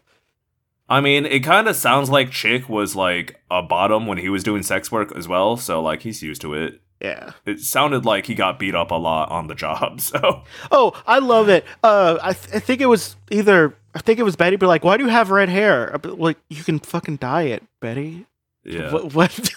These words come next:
Speaker 2: <laughs> what century do you live in? <laughs>
Speaker 1: So, uh, between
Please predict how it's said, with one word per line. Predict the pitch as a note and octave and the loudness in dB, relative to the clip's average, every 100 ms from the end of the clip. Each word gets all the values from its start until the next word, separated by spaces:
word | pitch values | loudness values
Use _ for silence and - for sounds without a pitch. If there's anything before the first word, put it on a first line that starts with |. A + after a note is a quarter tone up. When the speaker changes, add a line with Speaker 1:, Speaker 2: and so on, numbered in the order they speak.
| - C4 | -2 -2
Speaker 2:
<laughs> | - C6+ - | 0 0 2
what | B3 | 0
century | - - B3 - A3+ | -2 -2 0 0 0
do | F#3+ | 2
you | F3+ | 2
live | F3 A3 - | 4 2 0
in? | - - - _ _ - D4 - | -6 -10 -20 _ _ 0 2 2
<laughs> | - - - _ _ | -2 -18 -20 _ _
Speaker 1:
So, | - G#2+ A2 G#2+ G#2 | -4 0 2 0 0
uh, | - G2 G2+ G2+ G2 | 0 0 2 2 0
between | F2 - - C3+ B2+ A#2+ A#2+ A#2 | -4 -8 -2 0 2 0 -2 -6